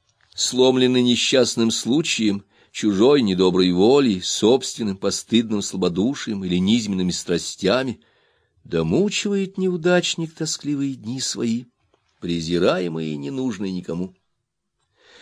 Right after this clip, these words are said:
Однако и реки не всегда вливаются в моря или питают своими водами лона реки матери.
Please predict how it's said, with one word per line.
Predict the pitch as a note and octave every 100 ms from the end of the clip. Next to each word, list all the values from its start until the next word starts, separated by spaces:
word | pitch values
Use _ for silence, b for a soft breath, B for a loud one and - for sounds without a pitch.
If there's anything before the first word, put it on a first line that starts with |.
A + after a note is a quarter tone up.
| B B B
Однако | - B2 B2+ D#3 D3+
и | C3+ A#2+
реки | A2+ A#2+ A2+ - A#2
не | A#2
всегда | A2+ - A#2 G2+ A#2
вливаются | A#2 A#2+ A#2+ B2 A#2+ - C3
в | B2+
моря | C#3 C3+ C#3+ D3 - _ _
или | G2+ F2+
питают | G2 F2+ F#2+ G2
своими | - G2 F#2+ F#2+
водами | G2 G#2 G2+ G2+
лона | G2 G#2 G#2+ G#2+
реки | G2 - G#2
матери. | G2 G2+ A#2 - A#2 A2+